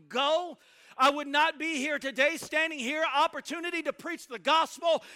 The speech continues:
if God had not come through. My feet had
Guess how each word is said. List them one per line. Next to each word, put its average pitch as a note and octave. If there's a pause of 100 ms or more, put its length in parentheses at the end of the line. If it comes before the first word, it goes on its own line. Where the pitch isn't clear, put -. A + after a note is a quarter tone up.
(100)
if C#4
God E4+
had C#4
not D#4
come C4+
through. F#4 (160)
My C#4
feet F#4+
had C#4+